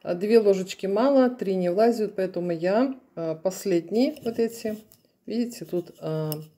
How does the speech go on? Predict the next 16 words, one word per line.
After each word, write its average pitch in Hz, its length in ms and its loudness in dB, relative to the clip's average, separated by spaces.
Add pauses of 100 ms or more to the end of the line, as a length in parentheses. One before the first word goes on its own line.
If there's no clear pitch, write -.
делаю 160 460 -4
такое 156 320 -6
расстояние 285 760 0 (600)
небольшое 208 840 -2 (1400)
по 180 120 -6
два 165 200 -2
миллиметра 196 600 0
и 233 80 0
приклеиваю. 156 920 -8 (480)
Теперь 226 340 2
начинаю 196 460 0
приклеивать 175 520 0
ложечки 247 440 0
в 156 80 -10
шахматном 165 560 -6
порядке 170 580 -4